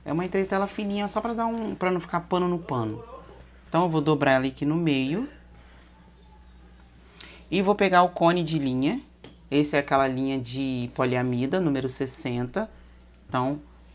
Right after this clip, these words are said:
eu vou colocar ele aqui no meio, ó. Deixa eu vincar no meio. Então, dobrei nesse meio e vou dobrar aqui,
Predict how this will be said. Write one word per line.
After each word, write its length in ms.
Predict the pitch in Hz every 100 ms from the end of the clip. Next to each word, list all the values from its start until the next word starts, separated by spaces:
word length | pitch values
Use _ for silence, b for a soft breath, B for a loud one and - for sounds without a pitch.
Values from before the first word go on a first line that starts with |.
| -
eu 100 | 131
vou 140 | 127
colocar 460 | 135 147 139 139 139
ele 160 | 139 139
aqui 260 | 143 190
no 100 | 220
meio, 500 | 208 147 139 151 143
ó. 60 | 123 - - -
Deixa 160 | -
eu 100 | 156 -
vincar 500 | 120 135 131 135 123
no 60 |
meio. 360 | 123 120 110 107 B B B -
Então, 220 | 170 202
dobrei 440 | 170 165 143 147
nesse 340 | 147 165 165 147
meio 560 | 131 127 135 233 320 - - - - - - - - - -
e 100 | 143
vou 140 | 135
dobrar 460 | 147 147 143 139 -
aqui, 540 | 151 - - - 113